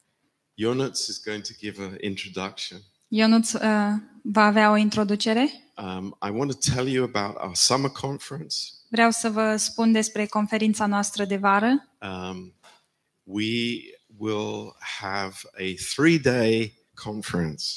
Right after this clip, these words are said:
Speaker 2: Vom avea o conferință de trei zile.
Speaker 1: Uh, thirty-first of August it starts.
Speaker 2: Începe pe treizeci și unu august.
Speaker 1: Uh, to the third of September.
Speaker 2: Și ține până pe trei septembrie.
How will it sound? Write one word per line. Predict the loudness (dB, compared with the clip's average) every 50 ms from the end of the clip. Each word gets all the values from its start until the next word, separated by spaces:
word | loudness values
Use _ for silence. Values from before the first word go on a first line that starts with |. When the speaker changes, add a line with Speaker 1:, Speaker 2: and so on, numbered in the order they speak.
| -10 -16 -12 -4
Speaker 2:
Vom | 0 4 6 6 6
avea | 6 6 6 8 8 8 6 6
o | 4
conferință | 2 0 0 0 2 0 2 4 2 2 2 2 0
de | 0 0
trei | 0 2 2 2 2 2
zile. | 0 -2 -2 -2 -2 -4 -6 -8 _ _ _ _ -14
Speaker 1:
Uh, | -10 -10 -10 -8 -6 -6 -2 2
thirty-first | 4 6 6 6 4 2 2 2 4 4 4 4 2 0 -2
of | -6 -6
August | -4 0 0 0 0 0 -2 -4 -2 -2 -4 -4 -6
it | -6 -4 -2
starts. | -2 -2 -2 -4 -12 -10 -10 -10 -6 -6 -6 -6 -6 0 4
Speaker 2:
Începe | 4 6 6 6 4 4 2 2
pe | 4 4 4 4
treizeci | 4 4 4 4 4 4 4 2
și | 2 2
unu | 2 2 2 4
august. | 4 2 2 2 2 0 0 -2 -4 -10 -14 -18 _ _ _ _ _ _ _ _ _ -14
Speaker 1:
Uh, | -12 -10 -8 -6 -8 -8 -8 -10 -10
to | -10 -10 -6
the | -2 0 2
third | 4 6 6 6 4
of | 2
September. | 0 0 0 -2 -4 -6 -4 -2 -2 -2 -2 -2 -2 -4 -4 -8 -18 -20 _ _
Speaker 2:
Și | -4 -2 0 0 0 0
ține | 4 6 6 8 6 6
până | 4 2 2 2 0
pe | 0 -4
trei | -2 -2 -2 -2 -2
septembrie. | -2 -6 -8 -8 -6 -6 -6 -4 -6 -6 -8 -10 -10 -14